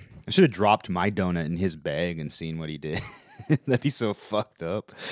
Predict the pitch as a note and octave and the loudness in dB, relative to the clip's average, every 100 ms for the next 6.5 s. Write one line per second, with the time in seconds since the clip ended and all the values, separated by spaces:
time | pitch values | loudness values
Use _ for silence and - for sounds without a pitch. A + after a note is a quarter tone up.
0 | - - - - - - - - A#2 - | -8 -10 -10 -12 -14 -16 -18 -8 -8 4
1 | D3 C3 F#2 G2 A2 B2+ B2+ E3 B2+ A2+ | 4 4 -4 -4 4 6 8 8 8 8
2 | A2 A2+ A2+ G2+ G#2+ G#2 G#2 G2 F#2+ G2 | 8 10 8 6 6 8 6 6 6 6
3 | F#2+ F#2+ F2+ F#2 F#2 F#2 G#2 - G#2 F#2+ | 6 4 4 2 4 6 4 6 2 4
4 | F#2 E2+ - F#2+ F2+ E2+ F2+ - - F2 | 2 2 0 2 2 0 -2 -4 0 2
5 | E2 - F2 - F2 D#2 D2 E2 E2+ E2 | 2 0 -6 -4 -4 -6 -4 -4 -2 -4
6 | - D#2+ D2+ D#2+ | -6 -8 -8 -8